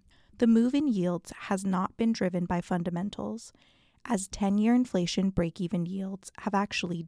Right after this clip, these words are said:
dipped a few basis points during that period. Over the last two months,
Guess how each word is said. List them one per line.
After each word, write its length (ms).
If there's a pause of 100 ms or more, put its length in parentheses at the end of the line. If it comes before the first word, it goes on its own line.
(100)
dipped 340
a 60
few 260
basis 400
points 460
during 320
that 240
period. 480 (1080)
Over 240
the 120
last 420
two 220
months, 560